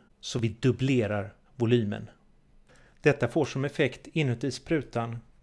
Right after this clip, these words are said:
att vi får ett halverat tryck. Och jag ritar de här pilarna i hälften så stora.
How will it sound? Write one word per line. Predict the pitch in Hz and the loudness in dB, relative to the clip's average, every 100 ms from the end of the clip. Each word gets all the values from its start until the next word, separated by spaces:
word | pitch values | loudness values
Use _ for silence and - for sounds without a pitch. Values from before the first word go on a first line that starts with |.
| _ _ _ _ _ _ _ _ _ - _ - - - - _ | _ _ _ _ _ _ _ _ _ -20 _ -20 -20 -20 -20 _
att | - 123 135 | -4 -2 -4
vi | |
får | 127 139 117 113 _ - | -2 0 0 -2 _ -6
ett | 127 - | -6 -6
halverat | - - 135 127 131 107 110 - - - | -10 0 0 0 -2 -2 -2 -6 -20 -14
tryck. | - 156 - - - - - _ _ _ _ _ _ - | -4 -4 -4 -20 -20 -20 -20 _ _ _ _ _ _ -6
Och | 123 | 0
jag | 113 | 2
ritar | 117 - | 0 0
de | 117 | 0
här | 117 | 0
pilarna | 110 139 117 110 107 101 - - | -2 -4 -2 -2 -4 -8 -14 -16
i | 104 | -6
hälften | 135 - - 110 | -4 -4 -8 -10
så | 110 | -10
stora. | - 135 107 107 | -4 -4 -2 -6